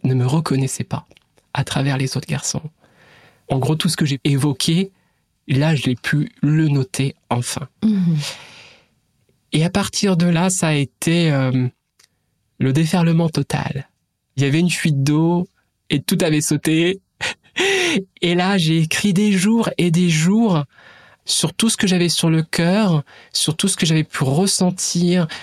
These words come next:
Speaker 1: sur mon identité, et que je n'avais jamais osé n-, non seulement en parler,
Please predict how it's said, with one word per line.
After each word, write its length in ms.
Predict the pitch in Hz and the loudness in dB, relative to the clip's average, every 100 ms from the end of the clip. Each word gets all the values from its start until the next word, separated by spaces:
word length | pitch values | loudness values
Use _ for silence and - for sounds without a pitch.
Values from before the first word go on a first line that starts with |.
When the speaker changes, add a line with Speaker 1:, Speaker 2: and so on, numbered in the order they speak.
| - | -8
Speaker 1:
sur 220 | - 175 | -4 0
mon 200 | 147 151 | 2 2
identité, 880 | 170 165 160 - 156 - 170 175 185 185 - - - - _ - | 2 2 0 0 -4 0 0 2 0 -4 -16 -20 -20 -20 _ -6
et 100 | 156 | -2
que 160 | - | 0
je 80 | 151 | 2
n'avais 300 | 165 156 175 - | 2 2 0 -2
jamais 280 | 151 180 208 | -2 2 2
osé 260 | 175 175 180 | 2 0 0
n-, 180 | 147 151 | -2 0
non 140 | 156 170 | 0 0
seulement 260 | 180 175 | 0 0
en 60 | 143 | 0
parler, 460 | 175 170 208 233 | 0 2 2 0